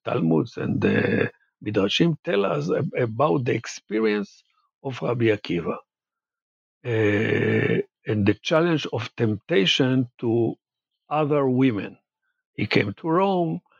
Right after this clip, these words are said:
so they host him like Romans know. They send him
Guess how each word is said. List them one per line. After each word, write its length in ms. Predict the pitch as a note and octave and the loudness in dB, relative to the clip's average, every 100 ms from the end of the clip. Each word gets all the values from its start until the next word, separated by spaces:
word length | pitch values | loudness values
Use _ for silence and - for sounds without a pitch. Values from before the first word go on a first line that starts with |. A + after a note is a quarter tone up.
| _ _ _ - | _ _ _ -4
so 360 | G#2+ G#2+ A2+ A#2 | 0 0 -2 -4
they 240 | G#2+ G#2 | 0 0
host 400 | F#2 D3 A#2 - | 2 0 0 -2
him 140 | A2 | -2
like 280 | G#2 G#2+ - | 0 -2 -2
Romans 500 | A#2+ D#3 E3+ D#3 A#2+ | 0 2 2 -2 -2
know. 280 | D3 C3 B2 | -2 0 0
They 140 | A2+ A#2+ | 0 -6
send 320 | - A#2 G#2+ | -2 0 2
him 180 | B2 | -2